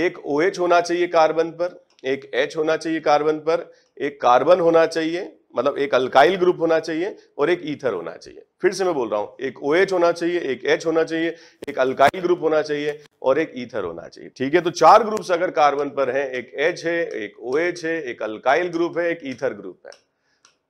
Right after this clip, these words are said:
then that will be hemiacetal। और ऐसे मॉलिक्यूल्स टॉलेंस फेलिंग टेस्ट देते हैं, रिड्यूसिंग शुगर होते हैं।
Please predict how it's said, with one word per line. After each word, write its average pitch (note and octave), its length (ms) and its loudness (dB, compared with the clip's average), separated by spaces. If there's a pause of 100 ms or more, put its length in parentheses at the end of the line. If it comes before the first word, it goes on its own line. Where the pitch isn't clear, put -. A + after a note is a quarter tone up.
(140)
then G#3 260 6
that F3+ 180 2
will F#3 160 2
be F3 120 2
hemiacetal। D#3+ 760 0
और C#3+ 340 0
ऐसे C#3+ 240 -2
मॉलिक्यूल्स D3 640 -4 (300)
टॉलेंस C#3+ 340 4
फेलिंग C3+ 240 0
टेस्ट C3 220 -2
देते C3+ 280 0
हैं, F3 260 6
रिड्यूसिंग A#2+ 440 -4
शुगर A2+ 280 -8
होते G#2 340 -12
हैं। D#2 140 -14